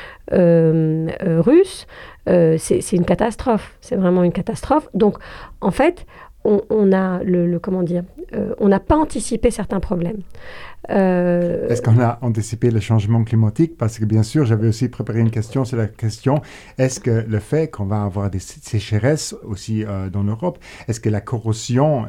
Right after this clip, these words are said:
Speaker 2: euh, va être un problème pour le béton aussi dans nos, euh, dans, dans, dans nos régions,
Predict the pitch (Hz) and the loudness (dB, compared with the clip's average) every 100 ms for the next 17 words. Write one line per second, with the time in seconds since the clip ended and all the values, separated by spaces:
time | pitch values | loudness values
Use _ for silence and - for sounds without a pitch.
0 | - 98 110 117 107 107 98 107 95 156 | -8 -6 -4 -4 -4 -6 -6 -4 0 0
1 | 214 127 107 98 107 117 117 98 - 120 | -2 -2 -2 -2 -4 -2 -2 -2 -4 -2
2 | 107 101 107 143 220 208 - - - 120 | 2 4 4 4 0 -6 -16 -20 -4 0
3 | 107 104 101 113 110 107 107 104 98 98 | 2 2 0 -2 -2 -2 -2 -2 0 0
4 | 135 175 135 87 123 226 | 0 0 -2 0 -2 -4